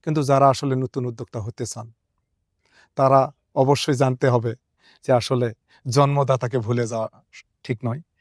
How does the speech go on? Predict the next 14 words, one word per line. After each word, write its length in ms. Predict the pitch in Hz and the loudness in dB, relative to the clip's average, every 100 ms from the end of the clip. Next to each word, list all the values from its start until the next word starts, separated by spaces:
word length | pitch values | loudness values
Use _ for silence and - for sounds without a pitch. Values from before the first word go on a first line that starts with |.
| _ _ - | _ _ -2
আমরা 240 | 143 143 | 2 4
এই 120 | 139 | 2
পেঁপের 380 | 131 131 131 127 - 127 | 2 0 2 2 -2 -2
গাছটা 340 | 120 - 123 | -2 0 -2
আমাদের, 420 | 123 127 127 123 117 _ _ _ _ _ | 0 -2 -2 -2 -6 _ _ _ _ _
আপনাদের 360 | 143 - 147 143 | -4 0 0 0
সাথে 380 | - 127 120 113 _ _ _ _ _ _ | -4 -6 -6 -8 _ _ _ _ _ _
পরিচয় 360 | 147 139 143 139 | -2 0 2 0
করে 200 | 131 120 | -2 -6
দিছি, 200 | 113 190 | -8 -6
একে 180 | 139 160 | 0 2
আমরা 200 | 147 131 | 2 0
ভুলি 260 | 123 120 | -2 -6
নাই। 180 | 113 - | -8 -12